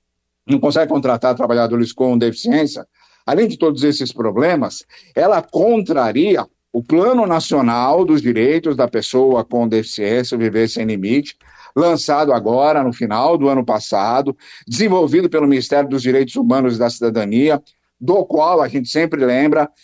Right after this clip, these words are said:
faz parte a Secretaria Nacional dos Direitos da Pessoa com Deficiência. O que o governo tem que fazer é construir políticas de fortalecimento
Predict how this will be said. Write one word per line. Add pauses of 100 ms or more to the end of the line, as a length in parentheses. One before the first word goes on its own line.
(180)
faz
parte (200)
a
Secretaria
Nacional
dos
Direitos
da
Pessoa
com
Deficiência. (600)
O
que
o
governo
tem
que
fazer (260)
é
construir
políticas
de
fortalecimento